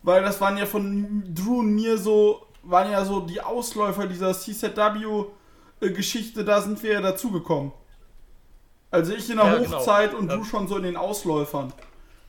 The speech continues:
Speaker 2: Ja, definitiv. Nee, es ist auch immer cool, also solche Double-Dinger mit, äh, irgendwelchen U-S-Kumpels, das ist immer ganz
Speaker 1: Ja.
Speaker 2: nett eigentlich, von daher.
Speaker 1: Ich hatte ja
Speaker 2: Und
Speaker 1: auch
Speaker 2: dann
Speaker 1: schon,
Speaker 2: Frankfurt ist ja schon
Speaker 1: zweitausendvierzehn
Speaker 2: so
Speaker 1: war ich ja, äh,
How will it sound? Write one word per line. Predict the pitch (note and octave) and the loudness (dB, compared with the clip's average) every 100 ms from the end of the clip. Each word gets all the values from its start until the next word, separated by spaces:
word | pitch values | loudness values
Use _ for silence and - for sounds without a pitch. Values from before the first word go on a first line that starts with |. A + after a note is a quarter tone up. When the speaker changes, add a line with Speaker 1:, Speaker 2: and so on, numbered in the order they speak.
| - _ - - _ _ _ C3 | -20 _ -20 -20 _ _ _ -16
Speaker 2:
Ja, | A#2+ | -12
definitiv. | C3 B2+ B2 C#3 A#2+ _ _ _ | -12 -12 -18 -16 -18 _ _ _
Nee, | D#3 | -2
es | F#3+ C#3+ | -2 -4
ist | D3+ - | -12 -12
auch | E3+ D#3+ | -10 -6
immer | D#3+ - | -6 -6
cool, | G3 D3 | -4 -4
also | B2+ | -2
solche | B2+ B2+ C#3+ C3 | -4 -4 -4 -6
Double-Dinger | A#2+ D3 D#3 D3 C3 C#3+ B2+ | -4 -2 -2 -4 -6 -6 -4
mit, | B2+ - | -6 -8
äh, | C3 | -2
irgendwelchen | B2+ B2+ B2+ A#2+ - B2 | 0 0 -4 -10 -10 -14
U-S-Kumpels, | A#2 C3 - B2 B2 A#2 | -10 -10 -10 -14 -12 -14
das | A#2+ A2+ - | -14 -18 -18
ist | C#3+ | -16
immer | D3+ B2+ | -8 -2
ganz | D#3 D#3 | 0 0
Speaker 1:
Ja. | |
Speaker 2:
nett | A2+ F#2+ | -6 -12
eigentlich, | G2 A2 G#2 | -14 -16 -18
von | A2 | -16
daher. | G#2+ G#2 G#2 G#2 | -14 -12 -12 -10
Speaker 1:
Ich | D3+ F3+ | -6 -4
hatte | E3 | -2
ja | F3+ E3+ | 0 2
Speaker 2:
Und | |
Speaker 1:
auch | F#3 | 0
Speaker 2:
dann | - | 0
Speaker 1:
schon, | F3+ E3 | 0 0
Speaker 2:
Frankfurt | D#3+ - F3+ | -2 0 0
ist | E3+ | 2
ja | - | 0
schon | G3+ | -2
Speaker 1:
zweitausendvierzehn | G3+ F#3+ | -2 -4
Speaker 2:
so | E3+ | -2
Speaker 1:
war | E3+ | -2
ich | E3+ | -4
ja, | F3 E3+ D#3+ - E3+ E3 | -2 2 2 2 2 2
äh, | D#3 | 2